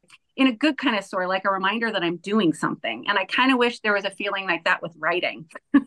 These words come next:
Like, "Ooh, my, it was leg day in writing today." Like, what?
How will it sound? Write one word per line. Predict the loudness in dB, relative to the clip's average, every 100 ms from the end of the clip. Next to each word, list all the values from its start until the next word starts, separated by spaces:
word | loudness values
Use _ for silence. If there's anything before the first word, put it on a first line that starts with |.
| _ _ _ -2
Like, | -2 -2 -10 -20 _ _ _ _ 2
"Ooh, | 4 4
my, | 4 4
it | 2
was | 0
leg | 0 0 2 2
day | 2
in | 2 2
writing | 2 2 -4
today." | -4 -2 -2
Like, | -2 -2
what? | -2